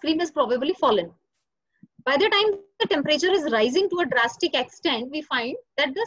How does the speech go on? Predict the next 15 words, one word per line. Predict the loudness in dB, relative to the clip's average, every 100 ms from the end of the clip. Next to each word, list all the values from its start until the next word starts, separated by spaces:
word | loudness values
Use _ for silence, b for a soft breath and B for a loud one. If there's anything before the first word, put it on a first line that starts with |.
| -4
sales | 2 2 2 0
of | 0
these | -2 0 0
ice | -2
creams | -6 -6 -4
are | -2
rising। | -4 -6 -14 _ _ _ _ _ 0
Now, | 0 0 _ _ _ _
see, | 2 2 4
when | 2 2 0
we | 0 0 -4 -4
write | 0 2
a | 2
research | 0 0 2 2 2
paper, | 2 2